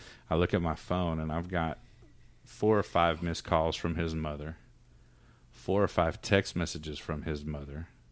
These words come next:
talking about, "Where are you at? I need somebody to go pick Riley up. He just got suspended and kicked off the bus."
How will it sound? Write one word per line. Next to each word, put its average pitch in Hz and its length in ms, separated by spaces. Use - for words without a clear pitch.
talking 82 300
about, 76 420
"Where 90 200
are 92 40
you 82 320
at? 80 200
I 78 60
need 78 180
somebody 76 380
to 76 80
go 76 160
pick - 280
Riley 90 400
up. 87 140
He - 60
just - 200
got 64 140
suspended 92 760
and 76 180
kicked - 280
off 82 200
the 85 60
bus." 78 520